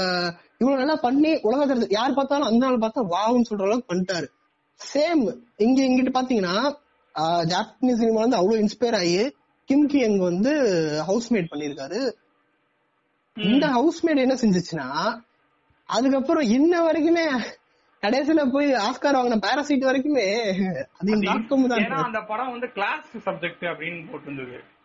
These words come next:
Speaker 1: ஆமா, ஆமா.
Speaker 2: படம்
Speaker 1: Ac-,
Speaker 2: பார்க்கல.
Speaker 1: actually-ஆ அந்த படத்தோட நான் ஸ்டோரி ஹிட் பண்ணேன். ஏன்னா அது வந்து ஒரு, இப்ப நீ தான் எனக்கு சொன்ன இந்த மாதிரி ஹேண்ட்மேட் அதை பத்தி காப்பி தான் சொன்ன. Actually-ஆ
Speaker 2: அது
Speaker 1: அது
Speaker 2: வந்து
Speaker 1: கிடையாது.
Speaker 2: காப்பி இல்ல,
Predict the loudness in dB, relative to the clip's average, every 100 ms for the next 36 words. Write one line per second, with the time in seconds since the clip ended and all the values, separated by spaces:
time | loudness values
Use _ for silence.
0 | -2 2 2 2 0 -4 -4 0 -2 -2
1 | -4 -4 -4 -6 -4 -4 0 0 2 0
2 | 0 0 2 2 0 -2 0 2 2 0
3 | -4 -6 -4 -2 -2 0 0 2 2 2
4 | 0 -4 -10 _ _ -8 -2 0 2 2
5 | 0 -2 -2 0 2 0 -2 -4 -2 0
6 | 2 2 0 -2 -4 -8 -6 -6 -2 -2
7 | -2 -6 -14 -4 -4 -2 -2 -2 -2 -4
8 | -6 -6 -8 -6 -4